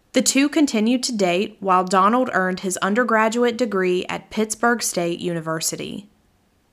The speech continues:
After dating for a few years, Donald enlisted in the U S Army in nineteen sixty-eight, and he was sent to fight in the Vietnam War.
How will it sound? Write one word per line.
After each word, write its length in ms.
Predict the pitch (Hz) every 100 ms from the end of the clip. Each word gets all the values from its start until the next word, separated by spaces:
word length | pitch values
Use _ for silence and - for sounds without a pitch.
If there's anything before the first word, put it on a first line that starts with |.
| _
After 260 | 214 233 277
dating 360 | 208 202 247 277
for 180 | - 208
a 80 |
few 240 | 202 214 233
years, 680 | 240 185 175 208 - - _ _ 185
Donald 440 | 196 196 226 240
enlisted 600 | 226 233 196 190 196 185
in 120 | 185
the 100 | 185
U 180 | 180 180
S 200 | 208 240
Army 400 | - 185 185 180
in 200 | 180 190
nineteen 440 | 175 175 - 220 208
sixty-eight, 800 | 208 202 - 240 180 180 202 - _ -
and 140 | 185
he 160 | 185 196
was 180 | 214
sent 200 | - 220
to 80 | 220
fight 420 | 233 190 180 180 175
in 140 | 190
the 60 | 185
Vietnam 540 | 175 170 175 165 165
War. 440 | 165 165 156 180